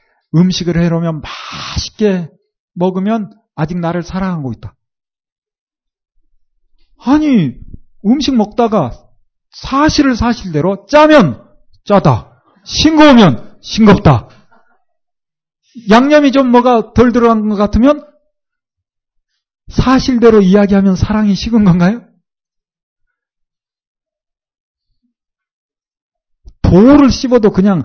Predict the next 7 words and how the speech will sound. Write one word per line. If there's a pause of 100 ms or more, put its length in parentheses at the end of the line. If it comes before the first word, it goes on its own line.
(180)
아,
맛있다
하고
먹어야
돼요? (4000)
모르겠어,
모르겠어요.